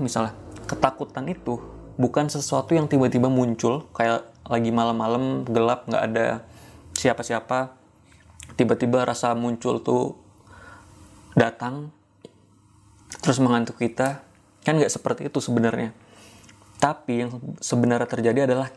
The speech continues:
kita yang punya kemampuan dan tanggung jawab untuk memunculkan rasa itu, menghentikannya, dan juga mengendalikannya.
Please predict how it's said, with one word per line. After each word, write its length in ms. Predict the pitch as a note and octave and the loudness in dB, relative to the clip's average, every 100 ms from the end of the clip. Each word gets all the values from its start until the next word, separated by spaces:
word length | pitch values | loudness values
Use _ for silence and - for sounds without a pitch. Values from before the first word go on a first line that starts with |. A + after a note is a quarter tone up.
| - | -2
kita 480 | D#3 E3+ - A2+ - - - - - _ | -2 0 -2 -2 -6 -20 -20 -20 -20 _
yang 220 | D#3+ D#3 | 0 2
punya 240 | E3 F3 E3 | 4 4 2
kemampuan 560 | D#3 C#3+ C3+ C#3+ D#3+ | 2 2 2 2 4
dan 240 | C#3+ C3 C3 | 2 0 -2
tanggung 320 | C3 C3 B2 | -2 0 2
jawab 320 | B2 C#3 - | 2 2 0
untuk 400 | C#3+ C#3+ D3 D3+ | -2 0 0 0
memunculkan 800 | C#3 C#3 C#3 C3+ D#3+ D3 D3 A#2 | 2 4 2 2 2 2 0 -2
rasa 240 | A#2 A#2+ | -4 -4
itu, 320 | A2+ - D#3 - - - - - | -4 -2 -4 -4 -18 -20 -20 -2
menghentikannya, 800 | C3+ C3+ C3+ A#2+ B2 A2+ A#2 D#3 - _ _ _ _ _ - - - | 2 2 2 2 0 -2 -2 -6 -12 _ _ _ _ _ -20 -10 2
dan 160 | C3 B2 | 4 4
juga 160 | B2+ D#3 | 4 4
mengendalikannya. 640 | C#3 B2 A#2+ A#2 B2+ A2+ | 2 0 0 0 -2 -4